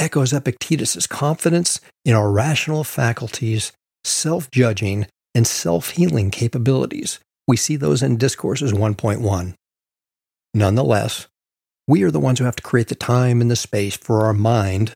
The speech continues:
to work on itself. According to Seneca,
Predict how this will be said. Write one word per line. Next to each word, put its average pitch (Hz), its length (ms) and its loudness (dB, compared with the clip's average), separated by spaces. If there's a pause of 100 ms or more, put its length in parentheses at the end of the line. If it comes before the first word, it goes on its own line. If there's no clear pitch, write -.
to - 80 -4
work 151 260 -2
on 104 140 0
itself. - 500 -8 (760)
According 120 380 2
to 107 80 -2
Seneca, 143 520 -2